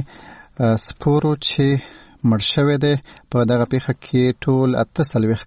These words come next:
کسان مړه شوي وو. بل پلو د پاکستان د هوایي کرښې پی آی اې مشر اعظم سهگل هم له خپلې دندې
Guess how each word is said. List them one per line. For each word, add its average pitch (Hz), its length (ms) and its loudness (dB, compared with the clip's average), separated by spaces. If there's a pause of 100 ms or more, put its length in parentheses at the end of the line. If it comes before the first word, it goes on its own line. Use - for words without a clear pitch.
کسان 113 340 2 (300)
مړه 107 240 0
شوي 107 180 0
وو. 117 140 -4 (260)
بل 131 140 2
پلو 139 160 2
د 120 100 -2
پاکستان 127 380 -2
د 120 140 0
هوایي 117 320 2
کرښې 127 340 -2
پی 147 140 2
آی 120 180 2
اې 117 100 2
مشر 139 260 0 (480)
اعظم 123 380 2
سهگل 123 460 0
هم 143 260 2
له 120 160 2
خپلې 123 520 0
دندې 110 260 2